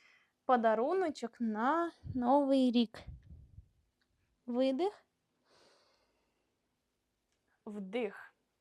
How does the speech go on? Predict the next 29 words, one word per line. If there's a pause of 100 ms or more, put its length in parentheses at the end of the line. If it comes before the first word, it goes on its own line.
(340)
Зараз
скажи,
треба
ще
дожити
до
цього
Нового
року.
Я
вірю,
вірю,
але (1500)
не
готуюся
зарання. (1900)
Так,
супер. (380)
Е,
ми
вже
це
попрацювали,
нам
залишилося
трошечки
потягнути
тільки
спинку.